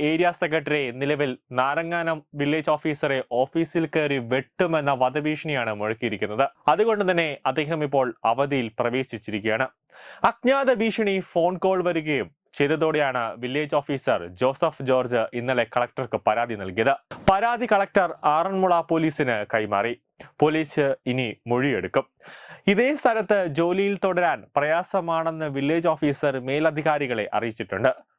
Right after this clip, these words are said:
അടുത്ത ദിവസങ്ങളിൽ വില്ലേജ് ഓഫീസർ അവധിക്ക് അപേക്ഷ നൽകും. നാരങ്ങാനത്ത് ജോലി ചെയ്യാൻ ഭയമാണെന്നാണ് ജോസഫ് ജോർജ് ഇപ്പോൾ പറയുന്നത്. വീടിന്റെ നികുതി കുടിശ്ശിക അടച്ചു തീർക്കണമെന്നാവശ്യപ്പെട്ടാണ്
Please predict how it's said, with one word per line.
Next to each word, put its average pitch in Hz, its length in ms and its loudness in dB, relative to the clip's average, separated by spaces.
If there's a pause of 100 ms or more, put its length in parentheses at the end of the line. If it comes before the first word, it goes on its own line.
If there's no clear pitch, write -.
അടുത്ത 135 280 2
ദിവസങ്ങളിൽ 147 720 -2
വില്ലേജ് 143 380 0
ഓഫീസർ 139 560 0
അവധിക്ക് 120 460 0
അപേക്ഷ 104 480 -2
നൽകും. 95 320 0 (640)
നാരങ്ങാനത്ത് 226 960 2
ജോലി 165 380 0
ചെയ്യാൻ 185 440 -2
ഭയമാണെന്നാണ് 160 920 0
ജോസഫ് 139 460 -2
ജോർജ് 127 420 -2
ഇപ്പോൾ 110 380 -2
പറയുന്നത്. 98 420 2 (280)
വീടിന്റെ 131 440 0
നികുതി 127 380 -2
കുടിശ്ശിക 143 420 -2
അടച്ചു 127 540 0
തീർക്കണമെന്നാവശ്യപ്പെട്ടാണ് 143 1400 -2